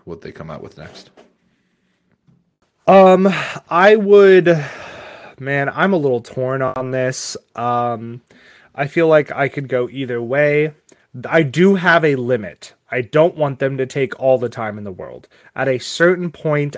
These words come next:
Speaker 2: I want to see a new, a new G T A. I think for me, if we hit the ten-year mark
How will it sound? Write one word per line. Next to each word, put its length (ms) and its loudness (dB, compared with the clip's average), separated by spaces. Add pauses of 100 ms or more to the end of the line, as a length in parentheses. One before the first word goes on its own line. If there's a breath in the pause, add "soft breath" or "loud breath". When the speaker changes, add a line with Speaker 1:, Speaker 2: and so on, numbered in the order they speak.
Speaker 2:
I 140 -2
want 340 -6
to 100 -8
see 280 -6
a 80 -6
new, 680 -8 (540 soft breath)
a 140 -2
new 340 -4
G 240 -10
T 220 -14
A. 240 -18 (340 soft breath)
I 140 0
think 420 0
for 320 2
me, 360 -2
if 280 -4
we 180 -2
hit 360 -4
the 80 -2
ten-year 720 0
mark 500 -2